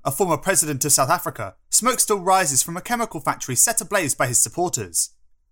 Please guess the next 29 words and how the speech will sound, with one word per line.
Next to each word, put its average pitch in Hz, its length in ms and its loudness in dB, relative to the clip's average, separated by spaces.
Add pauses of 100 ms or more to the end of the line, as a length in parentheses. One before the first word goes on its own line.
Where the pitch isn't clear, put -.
(500)
It 190 140 -2
is 233 100 4
one 294 140 2
of - 60 -4
hundreds 220 420 -2
of 143 100 -6
businesses 160 480 2
looted 175 320 -2
or 143 80 4
burned 180 380 2
by 135 100 2
protesters 147 760 0
demanding 214 440 0
his 156 220 -2
release 175 300 0
from 139 160 -2
imprisonment 131 580 -2
for 170 100 -4
defying 226 380 2
a 185 60 -6
court 147 320 -2
order 175 240 0
to 165 160 0
appear 180 320 0
before 139 280 0
an 139 60 0
inquiry 139 540 2
into 117 180 -6
corruption. 110 560 -2